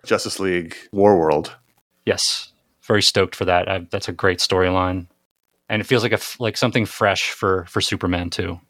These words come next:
Speaker 1: Yeah, well, we don't know what the storyline's gonna be. So it'll be interesting to see if it's at all related to this Warworld story they just did in Superman or not.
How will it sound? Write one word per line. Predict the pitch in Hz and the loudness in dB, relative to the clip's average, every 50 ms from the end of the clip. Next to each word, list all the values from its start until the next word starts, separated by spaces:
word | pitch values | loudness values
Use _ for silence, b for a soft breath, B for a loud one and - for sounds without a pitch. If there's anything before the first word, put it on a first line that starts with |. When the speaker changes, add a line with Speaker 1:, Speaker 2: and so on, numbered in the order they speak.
| _ _ - | _ _ -2
Speaker 1:
Yeah, | 160 160 160 | 2 4 4
well, | 165 175 | 6 6
we | 175 190 | 4 4
don't | 202 220 202 185 | 4 4 2 4
know | 180 160 | 4 4
what | 160 160 | 4 4
the | 165 147 | 2 0
storyline's | - - - 113 127 117 95 82 - | -2 0 0 2 2 2 2 0 -2
gonna | - 85 87 | -6 -6 -6
be. | 76 - - - - - _ _ _ - | -6 -8 -10 -14 -14 -16 _ _ _ -8
So | - - | 0 2
it'll | 92 90 90 | 2 2 2
be | 85 92 | 2 0
interesting | 90 - - - 90 | -2 -2 -4 -6 -4
to | 87 | -4
see | - - 98 | -2 -2 -2
if | 101 - | 0 0
it's | 95 90 - - | -2 -4 -4 -2
at | - 95 | 0 2
all | 95 90 92 | 4 4 4
related | 92 92 87 90 90 90 82 - | 2 2 0 0 0 0 -2 -4
to | - 90 | -4 -4
this | 78 87 85 - | -2 -2 -4 -4
Warworld | - 92 92 90 82 80 - | 0 2 4 4 4 2 2
story | - - 90 | 2 0 2
they | 82 85 | 2 2
just | - - 90 - - | 0 0 -2 -2 0
did | - 90 87 82 | 2 2 2 2
in | 82 82 80 - | 0 -4 -8 -6
Superman | - - - 78 78 80 80 80 | -6 -6 -4 -2 -2 -2 0 -2
or | 78 | -2
not. | 80 80 80 80 80 - | 0 0 0 0 -2 -4